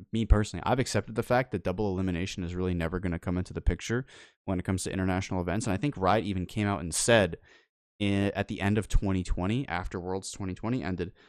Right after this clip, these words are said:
that they weren't really considering double elimination as a format, partially because it does take up a lot of time. And yeah, that's true. It does take up a lot of time and is a lot more games than a single elimination.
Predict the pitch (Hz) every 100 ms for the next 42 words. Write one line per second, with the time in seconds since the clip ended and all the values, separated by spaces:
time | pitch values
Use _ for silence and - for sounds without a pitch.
0 | _ 95 101 92 95 107 92 95 95 101
1 | 92 92 98 101 92 92 98 95 92 95
2 | 92 85 - 92 92 92 - 92 101 120
3 | 156 - _ _ _ _ _ - 104 -
4 | 107 92 95 95 92 104 - 92 92 95
5 | - 98 92 101 92 92 82 - 95 95
6 | 131 123 98 - _ _ _ _ _ _
7 | - 143 143 143 - 107 107 104 101 -
8 | 107 95 98 95 98 101 104 110 92 87
9 | 90 90 104 95 90 90 101 107 95 90
10 | - 104 113 98 95 90 107 147 107 98